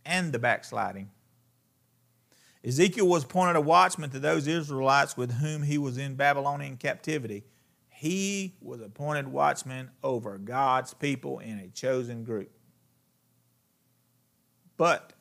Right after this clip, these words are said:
this, this lesson today explains the importance of not only us being watchmen over the chosen group, but over the sinner as well.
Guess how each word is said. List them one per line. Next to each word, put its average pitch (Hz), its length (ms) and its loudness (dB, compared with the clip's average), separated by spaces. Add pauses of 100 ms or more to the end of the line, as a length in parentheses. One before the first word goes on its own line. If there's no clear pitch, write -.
(720)
this, 143 220 -2 (160)
this 127 220 -6
lesson 170 380 0
today 110 420 -4 (760)
explains 156 520 -2
the 139 80 -4
importance 160 600 -4
of 117 140 0
not 143 260 4
only 156 500 2 (360)
us 131 200 2
being 139 220 -2 (120)
watchmen - 320 -10
over 127 240 0
the 120 140 -4
chosen 147 480 0
group, 127 360 0 (500)
but 117 200 -4
over 135 540 2 (3000)
the 117 120 -10
sinner 131 380 -2
as 113 140 -4
well. 120 280 -2